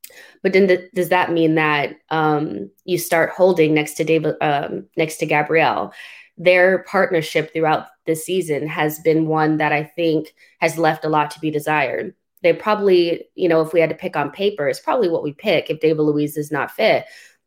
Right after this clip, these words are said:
But it seems like Marie and Holding really works a lot more than with Gabriel. And I think that has something to do with the language barrier and maybe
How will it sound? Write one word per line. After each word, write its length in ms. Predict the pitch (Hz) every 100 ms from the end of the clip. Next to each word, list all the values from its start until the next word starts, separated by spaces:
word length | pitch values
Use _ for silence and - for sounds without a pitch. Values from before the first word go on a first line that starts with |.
| _ _
But 160 | 196 185
it 160 | -
seems 420 | - 202 202 202 190
like 320 | 175 156 -
Marie 560 | 165 165 165 226 208 170
and 140 | -
Holding 480 | 156 156 151 151 147
really 240 | 156 156
works 380 | 151 151 147 -
a 40 |
lot 240 | 151 139 135
more 220 | 151 147
than 360 | 143 135 90 98
with 220 | 160 156
Gabriel. 600 | 151 143 160 208 147 156 _ _ _ _ _ _ _ _
And 120 | 185
I 60 | 165
think 220 | 185 175
that 160 | 170 170
has 180 | 165
something 300 | 160 156 165
to 80 | 160
do 100 | 156
with 120 | 156
the 60 | 156
language 440 | 151 160 165 160
barrier 460 | 160 151 147 143 147
and 300 | 151 - 160
maybe 540 | 156 160 156 151 151